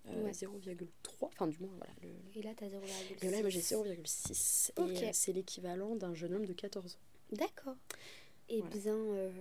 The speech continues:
Speaker 2: je vais te poser d'autres questions à partir de mon-, maintenant. Mais pour, euh, continuer à suivre tes petites aventures, j'ai envie de faire un peu de la pub pour ton prochain podcast, c'est
Speaker 1: Oui.
Speaker 2: ça. Tu veux en parler ? Comme ça, tu fais un petit peu de la
Speaker 1: Oui,
Speaker 2: pub sur ce podcast, sur
Speaker 1: carrément.
Speaker 2: ce projet.
Speaker 1: Donc, il n'est pas encore, euh, sorti, loin de là.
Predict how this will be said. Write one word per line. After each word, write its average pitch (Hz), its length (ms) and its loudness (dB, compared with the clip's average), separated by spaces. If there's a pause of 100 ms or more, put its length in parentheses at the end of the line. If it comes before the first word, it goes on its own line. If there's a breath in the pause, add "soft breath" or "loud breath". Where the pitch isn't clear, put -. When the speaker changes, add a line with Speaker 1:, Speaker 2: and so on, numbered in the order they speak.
(200)
Speaker 2:
je 202 60 -8
vais 202 60 -4
te - 60 -18
poser 233 260 6
d'autres 294 260 4
questions 254 380 0
à 226 60 2
partir 214 280 -2
de 220 60 2
mon-, 196 360 4 (120)
maintenant. 196 560 -2 (600 loud breath)
Mais 220 160 6
pour, 247 320 4
euh, 196 320 8
continuer 320 400 10
à 254 80 12
suivre 247 380 4
tes 214 120 2
petites 214 300 -2
aventures, 190 460 2
j'ai 220 100 0
envie 220 120 6
de - 60 -10
faire 220 140 2
un 208 80 6
peu 226 120 4
de 220 60 0
la 214 80 4
pub 254 200 -10
pour - 180 -8
ton 202 220 -2
prochain 208 360 -2
podcast, 208 540 -4
c'est - 140 2
Speaker 1:
Oui. 226 40 2
Speaker 2:
ça. - 260 2 (180)
Tu - 120 0
veux 233 80 10
en 233 120 10
parler ? 233 420 10
Comme 226 160 6
ça, 262 100 8
tu - 160 2
fais - 60 8
un 226 120 12
petit 277 180 8
peu 240 120 10
de 254 60 12
la 285 60 12
Speaker 1:
Oui, 320 160 12
Speaker 2:
pub 320 80 12
sur 277 160 2
ce 233 260 8
podcast, 233 280 0
sur 294 60 12
Speaker 1:
carrément. 240 420 12
Speaker 2:
ce 226 40 4
projet. 240 280 4 (140)
Speaker 1:
Donc, 185 220 4
il 185 40 8
n'est 180 60 8
pas 233 120 10
encore, 185 300 6
euh, 147 200 0
sorti, 262 720 4
loin 190 180 6
de 180 140 4
là. 247 340 4